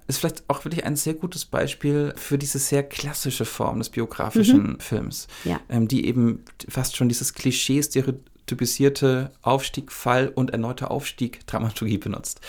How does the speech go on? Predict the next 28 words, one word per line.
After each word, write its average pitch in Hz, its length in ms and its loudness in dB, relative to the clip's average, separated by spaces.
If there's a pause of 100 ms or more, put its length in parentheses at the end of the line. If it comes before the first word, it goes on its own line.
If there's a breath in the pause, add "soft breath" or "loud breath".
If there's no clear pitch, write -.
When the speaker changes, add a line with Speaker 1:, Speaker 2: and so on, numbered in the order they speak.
(540 loud breath)
Speaker 1:
Ich - 160 0
habe - 140 0
in 151 80 4
der 139 100 4
Vorbereitung 160 560 0
eine 147 300 0
These - 420 -2
gelesen, 143 360 0
es 139 120 -4
könnte 160 240 -2
sein, 143 260 0
dass 143 140 -2
die - 80 -4
in 131 80 2
einem 127 100 2
Kastenbuch - 920 -4
war, 123 280 2 (480 loud breath)
dass 120 280 0
es - 460 -2 (640)
oft - 500 0
eine 127 340 2
Anhäufung 165 600 0
von 131 220 0
biografischen 131 720 -2
Filmen 156 340 -2
im 147 160 -2
Kino 156 280 -4
gab, 156 360 -4